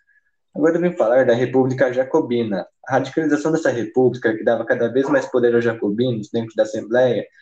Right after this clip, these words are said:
que passaram a ter o apoio dos radicais sans-culottes, formados por pequenos comerciantes, assalariados e artesãos.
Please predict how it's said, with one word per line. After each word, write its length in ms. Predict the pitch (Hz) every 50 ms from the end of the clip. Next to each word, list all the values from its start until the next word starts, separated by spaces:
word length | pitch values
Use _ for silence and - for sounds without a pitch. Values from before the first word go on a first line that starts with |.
| - - _ _ - _ _
que 100 | - 135
passaram 340 | - 131 127 131 143 135 127
a 20 | 127
ter 80 | 135
o 40 | 127
apoio 360 | 123 123 - 127 127 127 123
dos 140 | 120 117 -
radicais 520 | 139 127 117 113 107 - 123 120 120 120
sans-culottes, 1000 | - 139 143 143 - - 127 120 113 110 101 95 - - 101 - - - - _ _ _ _ _ _ _ -
formados 380 | 127 127 123 120 120 120 -
por 200 | - - 131 123
pequenos 380 | - 123 117 135 135 139 135 -
comerciantes, 800 | - 151 143 139 139 139 - - 113 104 101 92 101 - 110 104
assalariados 880 | 117 117 - 135 127 127 127 120 117 110 110 107 107 117 120 117 113 117
e 60 | 120
artesãos. 840 | 117 113 - 135 131 131 - - - - - _ _ - - -